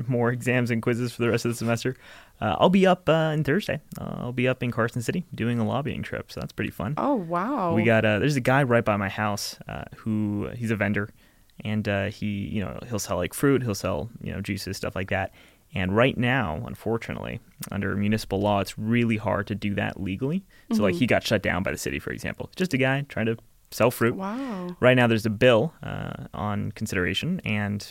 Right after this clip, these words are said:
Speaker 1: so I'm, I'll be going up north to say, like, "Hey, we should make it easier for street vendors to sell their products, you know,
Speaker 2: Exactly.
Speaker 1: make money for their family." So that's my week. <laughs>
Speaker 2: No, that's awesome. I love that.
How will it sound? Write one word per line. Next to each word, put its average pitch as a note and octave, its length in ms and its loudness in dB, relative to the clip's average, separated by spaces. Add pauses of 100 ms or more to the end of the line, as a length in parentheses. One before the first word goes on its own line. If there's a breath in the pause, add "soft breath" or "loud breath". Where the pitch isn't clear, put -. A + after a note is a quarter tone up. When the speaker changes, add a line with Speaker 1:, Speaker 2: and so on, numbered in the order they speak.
Speaker 1:
so - 160 -6
I'm, F2+ 240 -2
I'll G#2+ 60 2
be G#2 80 0
going G#2 240 2
up G#2 80 -2
north G#2 180 0
to A2+ 100 -4
say, G#2+ 140 0
like, G#2+ 160 -2
"Hey, F#3+ 180 0
we G#2+ 160 -2
should C3 200 -4
make G2+ 240 -2
it A#2+ 160 -2 (560)
easier C3 540 -2
for - 340 -4
street - 260 0
vendors G2 380 -2
to G#2+ 180 -6
sell G2+ 240 -4
their G#2+ 140 -2
products, - 460 -4
you - 100 -4
know, - 60 -4
Speaker 2:
Exactly. - 360 -6
Speaker 1:
make F#2 80 -6
money F#2 140 -2
for G2+ 100 -8
their G2 80 -4
family." G2 320 -2 (460 loud breath)
So - 100 6
that's - 300 4
my C#3 160 8
week. F2+ 280 0
<laughs> - 460 0
Speaker 2:
No, F4+ 140 8
that's A3 260 8
awesome. F3 500 4
I E3+ 60 0
love G3+ 180 -4
that. D#3+ 300 2